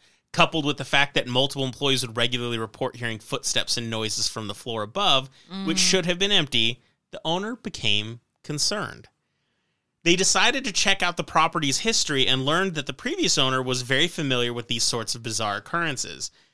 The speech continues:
Speaker 1: Their staff also reported hearing inexplicable sounds and noises after hours. But it was one particular worker's tale of seeing a ghostly man lurking in the basement's liquor storage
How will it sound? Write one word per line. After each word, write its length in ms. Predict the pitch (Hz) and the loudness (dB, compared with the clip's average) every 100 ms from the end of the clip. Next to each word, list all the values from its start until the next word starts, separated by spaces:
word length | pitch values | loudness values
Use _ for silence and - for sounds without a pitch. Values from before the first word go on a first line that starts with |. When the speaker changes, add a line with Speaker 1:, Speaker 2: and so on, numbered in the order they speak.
| _ _ _ | _ _ _
Speaker 1:
Their 140 | 156 156 | 2 4
staff 380 | - 170 170 - | 4 4 2 2
also 300 | 170 226 185 | 2 4 4
reported 440 | 160 - 131 120 | 2 2 0 0
hearing 420 | - 190 170 131 127 | -4 0 2 2 0
inexplicable 680 | 170 196 - - 190 180 156 | -2 0 0 0 -2 -2 0
sounds 540 | - 156 147 165 185 165 | 2 4 2 0 -2 -2
and 240 | 143 135 131 | 0 0 0
noises 480 | 139 175 135 117 113 | 0 0 0 -2 -2
after 360 | 117 117 - 120 | 0 0 0 -2
hours. 540 | - 139 117 73 - - _ _ _ _ | 2 2 0 -6 -8 -8 _ _ _ _
But 100 | 175 | 4
it 40 | |
was 140 | 185 156 | 4 4
one 200 | 196 226 | 0 0
particular 560 | 196 - 285 262 214 | -4 -2 0 0 0
worker's 400 | 160 151 143 135 | 2 0 0 -2
tale 280 | - 139 135 | 0 2 2
of 80 | 123 | 2
seeing 240 | - 139 | 2 2
a 40 | 123 | 0
ghostly 480 | 120 123 143 185 | 0 0 0 0
man 260 | 151 135 123 | 2 4 2
lurking 340 | 117 123 - 131 | 0 -4 0 -2
in 100 | 117 | 0
the 80 | 113 | -4
basement's 720 | - 139 135 135 135 117 - | -2 2 4 2 0 -4 -6
liquor 380 | 110 139 - - | -4 -4 0 0
storage 680 | - - 107 98 92 - | 0 -2 -4 -4 -6 -8